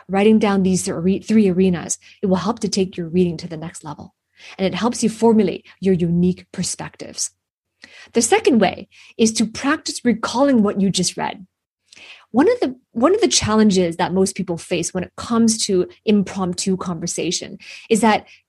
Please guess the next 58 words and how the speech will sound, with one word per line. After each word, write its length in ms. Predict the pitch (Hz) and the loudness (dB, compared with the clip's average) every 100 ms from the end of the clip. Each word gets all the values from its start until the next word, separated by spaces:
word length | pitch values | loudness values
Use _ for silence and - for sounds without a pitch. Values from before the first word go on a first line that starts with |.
| - | 2
their 100 | 220 | 2
mind 260 | 208 208 | 4 2
goes 200 | 190 175 | 2 -2
blank. 420 | - 180 - - - _ _ _ _ | -4 -8 -8 -14 -20 _ _ _ _
How 140 | - 202 | -6 0
many 140 | 202 | 0
of 80 | 180 | 0
you 80 | 175 | -4
experience 360 | 165 175 135 | -6 -8 -10
that? 240 | - 135 - _ _ _ - | -12 -14 -16 _ _ _ -12
Right? 140 | - | -8
In 100 | 202 | -4
terms 300 | 196 220 202 | 0 2 2
of, 200 | 190 180 - - - | 0 -4 -8 -12 -4
"I've 200 | 247 214 | -4 0
read 160 | 277 | 2
a 40 | 277 | 2
bunch 240 | 226 220 | 2 0
of 80 | 190 | -2
stuff. 220 | - 214 - | -2 -4 0
I, 180 | 277 247 | 0 0
I 120 | - | 0
should, 260 | 254 - 202 226 | 0 0 -2 -2
I 140 | 226 | 2
know 220 | 254 262 370 | 4 4 4
my 160 | 294 | 2
stuff, 340 | 320 - 370 - - - | 0 -2 -4 -6 -10 -4
but 100 | 233 | -4
somehow 400 | 311 339 - 370 | -4 -6 -2 0
in 80 | |
the 80 | 294 | 2
moment 380 | 254 269 311 180 | 2 2 2 0
when 120 | 190 | 0
someone 260 | 196 240 254 | 0 0 0
asks 280 | 233 240 214 | -2 -4 -4
me 60 | |
questions, 520 | 214 277 277 - 185 - - - | -4 -2 -2 -4 -10 -16 -10 -2
I 80 | 220 | 0
just 200 | 202 - | 0 -2
can't 180 | 214 | -6
recall 540 | 214 196 170 - - 220 _ _ | -4 -10 -8 -8 -8 -12 _ _
what 120 | 190 | -6
I 80 | 180 | -2
need 180 | 170 170 | -2 -4
to 60 | - | -4
say." 380 | - 302 185 - - | -2 -2 -4 -10 -4
And 100 | 202 | -2
I 40 | |
think 220 | - 285 | 2 2
about 220 | 247 196 190 | 2 2 2
it 160 | 190 - | 0 0
after 440 | 233 240 - 202 | 0 0 0 -2
the 100 | 185 | -2
fact 460 | 175 160 - - - | -4 -6 -8 -12 -8
when 160 | - 185 | -2 -2
it's 160 | 147 - | -2 -4
too 200 | - 190 | -2 0
late. 400 | 175 - - | -2 -4 -8